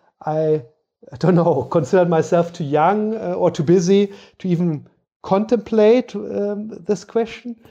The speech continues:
Um, I th-, I think by now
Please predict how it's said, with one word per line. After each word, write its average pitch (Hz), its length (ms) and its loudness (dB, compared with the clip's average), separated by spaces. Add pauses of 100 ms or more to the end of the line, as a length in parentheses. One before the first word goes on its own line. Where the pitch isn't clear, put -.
(380)
Um, 190 460 -4 (760)
I 151 100 -14
th-, - 200 -14
I - 60 -6
think 226 240 -2
by 220 120 4
now 208 420 0